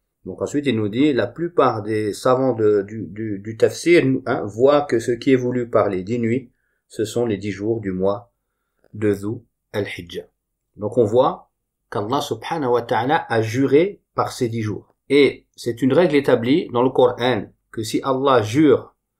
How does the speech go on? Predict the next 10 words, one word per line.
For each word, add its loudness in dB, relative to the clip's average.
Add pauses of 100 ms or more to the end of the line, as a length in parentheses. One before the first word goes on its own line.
(480)
par 0
quelque 2
chose, 4
cela 2
montre -2
que -4
cette -6
chose 2
est 2
grandiose. -4